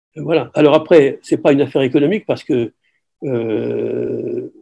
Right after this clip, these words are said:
Tennis Magazine se vendait essentiellement avec les, les champions. Et les, voilà. Donc, si tu veux, on aurait pu,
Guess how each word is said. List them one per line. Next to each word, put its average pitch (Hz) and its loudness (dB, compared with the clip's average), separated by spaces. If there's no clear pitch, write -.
Tennis 143 -2
Magazine 143 2
se - -14
vendait 127 -2
essentiellement 151 -2
avec 151 0
les, 123 -2
les 113 -4
champions. 147 0
Et 127 -8
les, 113 -6
voilà. 123 -4
Donc, 135 -2
si 143 -12
tu 156 -2
veux, 170 6
on 135 4
aurait 120 -2
pu, 180 -8